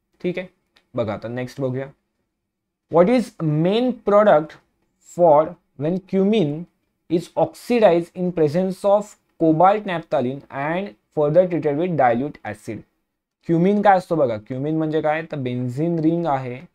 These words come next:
आणि त्याला आयसोप्रोपाइल ग्रुप कनेक्ट केलाय. ह्याची रिॲक्शन आपण कोणाबरोबर करतोय, तर ऑक्सिडेशन करतोय in presence of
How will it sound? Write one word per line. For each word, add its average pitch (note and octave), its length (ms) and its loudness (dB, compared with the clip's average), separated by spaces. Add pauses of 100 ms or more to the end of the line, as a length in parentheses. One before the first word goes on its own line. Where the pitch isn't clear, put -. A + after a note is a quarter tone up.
(380)
आणि D3+ 180 -6
त्याला D#3+ 280 0 (160)
आयसोप्रोपाइल D#3 880 -2
ग्रुप C#3 240 -6
कनेक्ट G#2 320 -10
केलाय. A#2 200 -14 (760)
ह्याची F#3 240 -2
रिॲक्शन G3+ 480 2
आपण G3+ 240 -2
कोणाबरोबर G3 540 2
करतोय, G3 380 -2 (460)
तर D3 120 -4 (1160)
ऑक्सिडेशन G#3 680 2
करतोय G3 300 2
in G3 120 -2
presence F3 340 2
of F#3 100 2